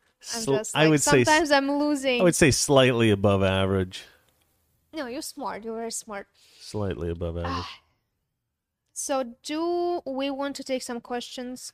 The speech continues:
Speaker 2: I think we
Speaker 1: 'Cause
Speaker 2: should say, take some questions, even though we're well over time on the
Speaker 1: we
Speaker 2: show
Speaker 1: are
Speaker 2: today.
Speaker 1: eighty-five minutes live.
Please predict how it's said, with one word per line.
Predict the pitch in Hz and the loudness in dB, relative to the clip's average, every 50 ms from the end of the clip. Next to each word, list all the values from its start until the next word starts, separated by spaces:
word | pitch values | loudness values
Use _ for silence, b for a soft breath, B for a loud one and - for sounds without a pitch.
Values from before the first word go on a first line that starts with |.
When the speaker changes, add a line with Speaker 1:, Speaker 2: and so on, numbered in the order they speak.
| - - | -14 -10
Speaker 2:
I | 240 226 - 202 | -2 2 2 2
think | 233 214 208 185 | 4 2 2 2
we | 196 190 | 2 2
Speaker 1:
'Cause | - | 4
Speaker 2:
should | - 175 170 | 2 0 -2
say, | - - 170 143 | 0 0 0 0
take | - - 151 135 127 | 0 0 0 0 0
some | 127 110 | -2 -2
questions, | - 117 107 - - 104 104 | 0 0 0 0 -4 -6 -6
even | 117 120 120 | -6 -4 -2
though | 117 110 107 107 104 - - - - _ _ | 0 0 2 2 0 -2 -6 -10 -20 _ _
we're | - 104 107 104 | -6 -4 -4 -2
well | 101 110 113 120 110 | 0 0 0 0 0
over | 76 104 107 110 110 104 | 0 0 -2 -2 -4 -6
time | - 110 101 95 | -6 -6 -6 -6
on | 95 92 | -6 -8
the | 95 - | -6 -4
Speaker 1:
we | 247 | 0
Speaker 2:
show | 240 240 | 0 2
Speaker 1:
are | 233 233 220 | 2 0 0
Speaker 2:
today. | 202 233 | 0 0
Speaker 1:
eighty-five | 254 277 294 302 294 - - 269 262 247 | 0 0 0 -2 -4 -4 -2 -2 -2 -2
minutes | 240 233 240 240 240 233 - - - | -4 -6 -8 -8 -8 -8 -10 -12 -12
live. | - 202 214 226 233 226 214 208 214 214 220 220 | -12 -10 -8 -6 -4 -4 -4 -4 -4 -4 -6 -10